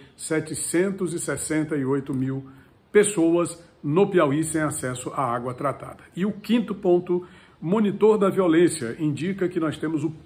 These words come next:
pior desempenho do Nordeste em redução dos indicadores de violência e criminalidade. A redução está abaixo dos doze por cento no período estudado. Quer dizer, o Ceará tem quarenta e oito a cinquenta e nove por cento.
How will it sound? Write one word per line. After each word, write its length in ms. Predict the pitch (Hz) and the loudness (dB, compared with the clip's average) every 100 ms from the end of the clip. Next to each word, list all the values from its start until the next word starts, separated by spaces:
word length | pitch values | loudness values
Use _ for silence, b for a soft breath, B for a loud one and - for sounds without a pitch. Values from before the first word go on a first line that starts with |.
| - | -8
pior 520 | 180 165 165 214 226 | -2 4 4 4 2
desempenho 600 | 190 185 185 156 170 180 | 0 -4 -4 0 2 2
do 100 | 156 | 2
Nordeste 600 | 151 131 131 147 - 180 B B B | -2 -2 -2 -4 -6 -10 B B B
em 220 | 151 165 170 | 0 2 2
redução 800 | 139 170 240 208 - 196 208 | 0 0 2 0 0 0 0
dos 160 | 208 190 | -2 0
indicadores 580 | 190 190 175 147 160 147 | -2 0 0 0 0 0
de 80 | 151 | 0
violência 500 | 160 139 135 143 151 | 0 0 0 -2 -4
e 60 | |
criminalidade. 800 | 135 143 147 139 139 117 107 - | -4 -2 0 -2 -4 -6 -10 -8
A 20 | |
redução 560 | 117 160 139 - 165 170 B B | -4 -2 -2 -2 0 -2 B B
está 360 | 147 - 165 160 | -10 0 2 2
abaixo 560 | 165 143 180 214 - 220 | -2 4 4 4 0 -4
dos 220 | 185 143 | -4 -2
doze 380 | 131 202 233 196 | 6 6 6 0
por 180 | 226 196 | -6 -4
cento 400 | - 196 196 196 | 0 2 2 0
no 80 | |
período 340 | 190 185 156 180 | 0 2 2 0
estudado. 520 | - 214 - 180 127 B B - | -4 -6 0 0 -2 B B -6
Quer 100 | 160 | -4
dizer, 300 | 135 139 135 | 0 0 0
o 60 | 147 | -4
Ceará 420 | - 160 160 190 | 0 2 2 2
tem 160 | 175 | 0
quarenta 380 | 156 151 175 185 | 0 2 2 2
e 80 | 147 | 2
oito 240 | 160 190 | 2 2
a 60 | 185 | -2
cinquenta 400 | - 143 165 160 | -2 -4 -2 -2
e 40 | |
nove 300 | 139 156 151 | -2 -2 -4
por 160 | 139 156 | -6 -8
cento. 340 | - 147 117 | -4 -4 -4